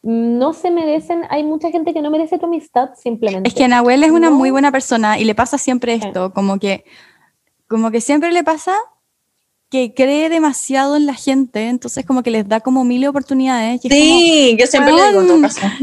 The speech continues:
Speaker 2: Nahuel, como que ya, let it
Speaker 3: Mm.
Speaker 2: go", como que en verdad
Speaker 1: Yo soy
Speaker 2: debería
Speaker 1: como Nahuel, pero Nahuel es un extremo.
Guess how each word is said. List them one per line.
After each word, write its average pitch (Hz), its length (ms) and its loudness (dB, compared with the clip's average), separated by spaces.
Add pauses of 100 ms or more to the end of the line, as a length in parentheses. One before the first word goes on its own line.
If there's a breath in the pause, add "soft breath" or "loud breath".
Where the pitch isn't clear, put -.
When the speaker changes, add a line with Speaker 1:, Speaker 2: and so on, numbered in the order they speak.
(120)
Speaker 2:
Nahuel, 302 680 4
como 269 300 2
que 240 640 2
ya, 277 380 2 (200)
let 269 260 4
it 330 160 4
Speaker 3:
Mm. 214 140 -6
Speaker 2:
go", 277 220 4
como 233 240 2
que 226 60 0
en 226 80 2
verdad 269 800 0 (380)
Speaker 1:
Yo 233 140 -2
soy - 40 -2
Speaker 2:
debería 233 380 4
Speaker 1:
como 277 140 4 (100)
Nahuel, 269 360 2
pero 240 220 0
Nahuel 226 260 0
es 294 60 -4
un 285 120 -4
extremo. 196 460 -10